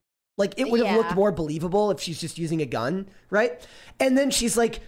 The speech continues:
Speaker 1: cussing and, and swearing to sound cool and hard. And I'm like, "Nobody's buying it, dude. You're, like, a petite, really hot Indian woman.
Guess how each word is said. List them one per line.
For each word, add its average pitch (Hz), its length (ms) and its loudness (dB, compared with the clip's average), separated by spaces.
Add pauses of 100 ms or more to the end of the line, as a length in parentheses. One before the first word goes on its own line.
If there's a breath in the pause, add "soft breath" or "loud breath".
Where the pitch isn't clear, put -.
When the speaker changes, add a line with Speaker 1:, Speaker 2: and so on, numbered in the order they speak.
(120 loud breath)
Speaker 1:
cussing 220 600 2
and, 196 360 -2
and 190 140 -2
swearing 185 420 0
to 175 100 -6
sound 175 440 0
cool 185 320 0
and 165 100 -2
hard. 147 220 0
And 180 40 -4
I'm 175 60 -2
like, 170 160 -2 (240 loud breath)
"Nobody's 175 480 0
buying 160 400 -2
it, 147 220 -14
dude. 139 340 -6 (100)
You're, 156 160 -6
like, 156 220 -2
a 160 80 -4
petite, 180 480 -8 (600)
really 170 260 -4
hot 170 300 0
Indian 160 320 -4
woman. 143 320 -4